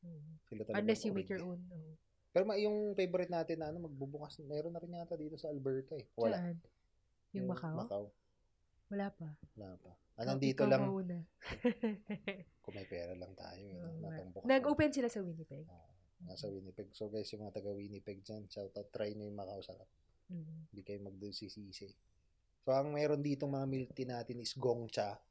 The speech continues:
Speaker 1: Gongcha, Cha Time.
Speaker 2: Cha Time, which
Speaker 1: Ah,
Speaker 2: is available
Speaker 1: coco.
Speaker 2: din around the world. Oh, coco.
Speaker 1: Coco.
Speaker 2: Tsaka yung mga
Speaker 1: Ah.
Speaker 2: re-, regular na lang.
Speaker 1: Oo. Yung
Speaker 2: Eh,
Speaker 1: The Ali, hindi ko alam
Speaker 2: The
Speaker 1: kung
Speaker 2: A-
Speaker 1: susikat siya sa,
Speaker 2: So, sa
Speaker 1: wala
Speaker 2: mundo.
Speaker 1: ata sa Pilipinas. Ay,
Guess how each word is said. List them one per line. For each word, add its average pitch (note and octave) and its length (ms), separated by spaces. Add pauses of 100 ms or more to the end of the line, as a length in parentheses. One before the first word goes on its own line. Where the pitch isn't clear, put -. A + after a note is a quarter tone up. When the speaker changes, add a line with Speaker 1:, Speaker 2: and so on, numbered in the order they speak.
Speaker 1:
Gongcha, F#3 580
Cha F#3+ 220
Time. E3+ 260
Speaker 2:
Cha B2 220
Time, G#2 560
which - 80 (240)
Speaker 1:
Ah, E3+ 80
Speaker 2:
is - 80
available G#3+ 420
Speaker 1:
coco. G#3 80
Speaker 2:
din F2+ 140
around G#2+ 280
the G#2 120
world. G2+ 320 (240)
Oh, G#2 160
coco. A#2+ 260
Speaker 1:
Coco. F3+ 380 (580)
Speaker 2:
Tsaka D3 220
yung E3 100
mga E3+ 140
Speaker 1:
Ah. D#3+ 80
Speaker 2:
re-, D#3+ 200
regular D3 440
na D3 160
lang. G#2 140 (600)
Speaker 1:
Oo. E3+ 260 (280)
Yung D4+ 160
Speaker 2:
Eh, - 20
Speaker 1:
The E4 140
Ali, D4 320
hindi C#4+ 160
ko C#4 100
alam A#3+ 80
Speaker 2:
The B3 140
Speaker 1:
kung B3 160
Speaker 2:
A- A3+ 80
Speaker 1:
susikat G#3+ 560
siya F3+ 260 (100)
sa, - 360 (280)
Speaker 2:
So, A#2+ 220
sa - 140
Speaker 1:
wala G#3 240
Speaker 2:
mundo. G3 80
Speaker 1:
ata G#3 80
sa G3+ 100
Pilipinas. F#3+ 340
Ay, C#4+ 140